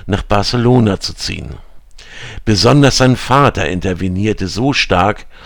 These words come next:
dass es zu Gewaltausbrüchen und Schlägereien kam.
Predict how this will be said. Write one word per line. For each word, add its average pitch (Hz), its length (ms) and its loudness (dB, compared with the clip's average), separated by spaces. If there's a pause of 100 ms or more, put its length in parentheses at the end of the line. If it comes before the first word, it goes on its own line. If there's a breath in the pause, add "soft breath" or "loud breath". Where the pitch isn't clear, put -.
(300 loud breath)
dass - 180 -2
es - 160 -4
zu 120 100 -2
Gewaltausbrüchen 101 1000 2
und 95 160 -2
Schlägereien 101 800 -2
kam. 55 460 -10